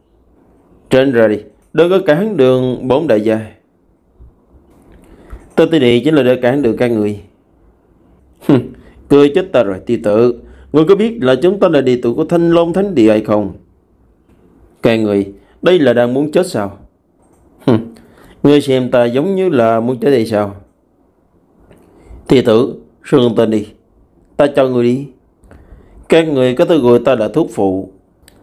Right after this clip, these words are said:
Làm càn, ngươi lại dám chiếm tiện nghi của chúng ta. Sư huynh các người đi nhất gọi ta là nghĩa phụ.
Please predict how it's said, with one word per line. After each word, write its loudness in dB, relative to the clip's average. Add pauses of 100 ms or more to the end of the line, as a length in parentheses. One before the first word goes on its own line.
(240)
Làm 2
càn, -4 (460)
ngươi 2
lại 4
dám 0
chiếm -2
tiện 0
nghi -2
của -4
chúng -2
ta. -2 (1500)
Sư 2
huynh 2
các -2
người 2
đi 2
nhất 0
gọi 2
ta 2
là 0
nghĩa -2
phụ. -6